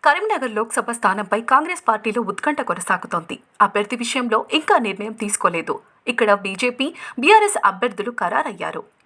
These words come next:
ఈ ఇద్దరు అభ్యర్థుల ప్రచారంలో స్పీడ్ పెంచారు. కానీ కాంగ్రెస్ అభ్యర్థి ఎవరో తేలకపోవడంతో క్యాడర్ తీవ్ర అయోమయానికి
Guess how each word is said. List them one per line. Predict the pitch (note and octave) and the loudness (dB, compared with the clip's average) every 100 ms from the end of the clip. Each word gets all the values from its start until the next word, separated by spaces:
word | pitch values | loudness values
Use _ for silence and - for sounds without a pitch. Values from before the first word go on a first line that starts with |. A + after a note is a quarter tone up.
| B3 | 0
ఈ | G3+ | 0
ఇద్దరు | F3 D#4 F4+ | 2 4 4
అభ్యర్థుల | G#3+ B3+ B3 B3+ A3 | 2 0 -2 -4 -2
ప్రచారంలో | G3+ B3+ A#3+ G3+ A3+ | 2 2 2 0 -4
స్పీడ్ | F#3 F#3 - | -4 -8 -6
పెంచారు. | F3 - E3+ - - - | -8 -4 -4 -4 -12 2
కానీ | G#3 C4+ D4 D4+ - - | 2 2 -4 -8 -14 6
కాంగ్రెస్ | F#4 A4 A4 G4+ C#4 | 8 8 6 4 2
అభ్యర్థి | B3 - G#3 | 2 -6 -6
ఎవరో | F#3+ A#3 A#3 | -4 -4 -6
తేలకపోవడంతో | F#3 A3+ C4+ C#4 C#4 C4+ A#3 A#3+ A#3+ | -6 -4 -2 -2 -2 -4 -2 -4 -2
క్యాడర్ | D4+ D#4+ D4 D4 | 0 0 -2 -4
తీవ్ర | A3 A3 A#3+ F3+ | -6 0 0 2
అయోమయానికి | G#3+ C4 A#3 G3 F3 | 0 -2 -6 -10 -8